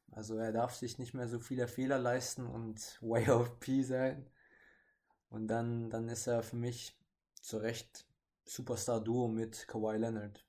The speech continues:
Weil für mich ist immer noch das Matchup Kawhi Leonard, im, im Westen Kawhi Leonard und P G gegen A D und LeBron.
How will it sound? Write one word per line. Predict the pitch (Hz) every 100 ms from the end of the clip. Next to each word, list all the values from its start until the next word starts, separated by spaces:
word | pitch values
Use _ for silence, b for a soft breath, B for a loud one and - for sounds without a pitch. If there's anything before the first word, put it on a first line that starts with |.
| _
Weil | 107 104 104
für | -
mich | 107 110 113
ist | 113
immer | - 117
noch | 113 117
das | - 110 -
Matchup | 117 113 127 113 - - _ -
Kawhi | 107 110 113 117
Leonard, | 113 117 120 120 120
im, | - 113 110 110
im | 110
Westen | 117 - 131
Kawhi | 120 110 110 120
Leonard | 117 117 120 117
und | 110
P | 101 113
G | 110 120 120
gegen | 113 107
A | -
D | 117 110 117
und | 113
LeBron. | 113 113 135 113 101